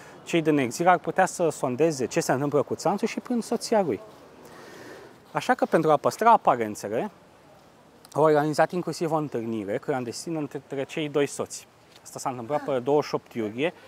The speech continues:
în blocul ăsta de aici. Cu o zi înainte, ea a primit o scrisoare pe sub ușă: "Vino mâine la blocul Colorado, etajul șapte." A venit, s-a întâlnit cu Țanțu, acolo era o garsonieră pe care el o știa de la o bătrână.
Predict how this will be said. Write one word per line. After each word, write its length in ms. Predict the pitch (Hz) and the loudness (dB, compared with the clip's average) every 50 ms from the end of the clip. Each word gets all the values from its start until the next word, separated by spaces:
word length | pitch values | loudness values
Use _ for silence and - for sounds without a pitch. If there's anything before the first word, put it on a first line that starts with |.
| - - - | -20 -10 -4
în 140 | 143 139 | -4 -2
blocul 300 | 143 170 190 185 - 180 | 2 2 2 2 2 0
ăsta 180 | 160 - 131 113 | -2 0 -2 -4
de 80 | 110 117 | -2 -2
aici. 280 | 117 110 - - - - - - - - - - | -4 -4 -6 -10 -18 -20 -20 -20 -20 -20 -20 -8
Cu 100 | - - | 0 2
o 60 | 123 127 | 2 2
zi 120 | 131 160 | 4 2
înainte, 460 | 160 139 127 131 147 160 165 - 131 | 4 4 4 4 4 0 0 0 0
ea 200 | 117 117 135 135 | 2 6 6 8
a 80 | 135 127 | 8 6
primit 380 | - - 120 123 135 139 - | 6 2 -2 -2 -2 0 0
o 60 | 131 117 | 0 0
scrisoare 600 | - - 123 113 - - 143 135 131 120 113 104 | 0 -2 -6 -6 0 4 6 6 8 6 4 0
pe 140 | - 120 | -2 -4
sub 240 | 107 - 120 110 120 | -2 -2 -4 -2 4
ușă: 300 | 135 135 - - - 101 92 - - - - - 110 | 4 4 4 2 -4 -8 -8 -10 -16 -20 -20 -16 -8
"Vino 240 | 120 127 131 127 120 | -6 -4 -2 -2 -2
mâine 420 | 113 120 120 123 117 104 98 98 - - - - | -2 -2 -2 -2 -4 -4 -6 -10 -14 -18 -10 0
la 120 | 127 117 | 0 0
blocul 340 | 113 127 127 131 120 - 113 | 2 2 2 0 0 0 -4
Colorado, 540 | - - 120 110 113 110 120 123 117 107 107 | -2 0 2 2 4 6 6 6 6 4 0
etajul 400 | 107 104 - 131 123 110 117 104 | -2 0 2 2 2 2 0 -4
șapte." 500 | - - 143 143 - - - 226 240 - - - - - - - - - - - - - - - - - - - - - - - - - | 0 4 4 4 4 2 0 -2 -2 -2 -4 -12 -16 -16 -16 -16 -16 -16 -16 -16 -18 -16 -18 -18 -18 -18 -18 -18 -18 -20 -20 -20 -14 -2
A 120 | - 139 127 | 0 0 2
venit, 260 | 127 113 113 151 160 | 2 0 -2 -2 -2
s-a 100 | - 165 | 0 -2
întâlnit 360 | 143 - 143 131 143 156 - - | 0 0 -2 -2 -4 -4 -6 -6
cu 200 | 151 135 120 113 107 104 104 101 98 90 | -6 -4 -4 -4 -4 -6 -6 -8 -10 -12
Țanțu, 580 | - - 127 120 117 107 - - 139 147 151 139 | -4 0 0 0 0 -2 -4 -2 0 0 2 2
acolo 440 | 117 - - 165 151 151 139 135 - - - - - - - - 117 110 - - - | 2 2 4 4 4 6 4 4 0 -4 -12 -20 -20 -20 -20 -18 -18 -18 -18 -18 -8
era 100 | - 156 | 0 4
o 100 | 160 160 | 4 4
garsonieră 640 | 143 139 135 127 - - 139 127 135 143 151 139 123 117 113 - - - - - - - - - - | 6 6 4 4 4 0 0 0 2 2 4 2 2 2 -2 -10 -20 -20 -20 -20 -20 -20 -20 -18 -16
pe 80 | - | -14
care 260 | 110 - 123 113 117 127 | -4 -2 -2 0 2 0
el 140 | 139 135 | 0 2
o 80 | 131 123 | 0 0
știa 240 | - - - 135 127 | -2 0 0 0 2
de 100 | 120 120 | 4 4
la 60 | 117 | 4
o 100 | 113 110 | 4 4
bătrână. 420 | 113 123 117 - 135 123 113 95 | 4 2 0 2 0 0 -2 -2